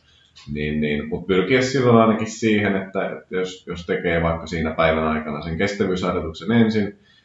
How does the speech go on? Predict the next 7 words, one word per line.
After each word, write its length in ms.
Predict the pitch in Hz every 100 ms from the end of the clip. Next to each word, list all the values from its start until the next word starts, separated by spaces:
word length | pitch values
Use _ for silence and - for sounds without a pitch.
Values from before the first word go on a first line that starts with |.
| _ _ _
niin 520 | 90 90 90 87 - - _ _ _ _
siinä 360 | - 98 90 90
kestävyysharjoituksen 1120 | 92 - 90 85 85 90 85 82 82 80 82
ja 80 | 82
voimaharjoituksen 680 | 80 80 78 78 80 - 78
välissä 380 | 80 82 80 76
olisi 180 | 78